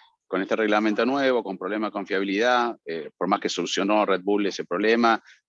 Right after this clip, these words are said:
son los autos gordos, ¿no? Que hablábamos el otro día con Diego en la transmisión, a que tienen que adelgazar, algunos más pesados que otros, y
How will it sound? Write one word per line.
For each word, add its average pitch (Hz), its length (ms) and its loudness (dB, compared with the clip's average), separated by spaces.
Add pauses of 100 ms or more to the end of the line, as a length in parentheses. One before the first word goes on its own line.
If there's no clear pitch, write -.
(120)
son 104 260 -2
los 95 180 0
autos 101 640 0
gordos, 117 420 4
¿no? 127 180 -2
Que - 80 -6
hablábamos 98 340 -2
el 98 80 -6
otro 95 160 -4
día 104 240 2
con 92 180 -2
Diego 101 160 0
en 95 40 0
la 92 60 -2
transmisión, 90 520 0
a 104 120 0
que 87 140 -6
tienen 98 200 -2
que 92 60 0
adelgazar, 90 520 2
algunos 98 360 2
más 107 380 -2 (340)
pesados 104 360 0
que 101 140 2
otros, 123 460 2 (420)
y 117 360 -2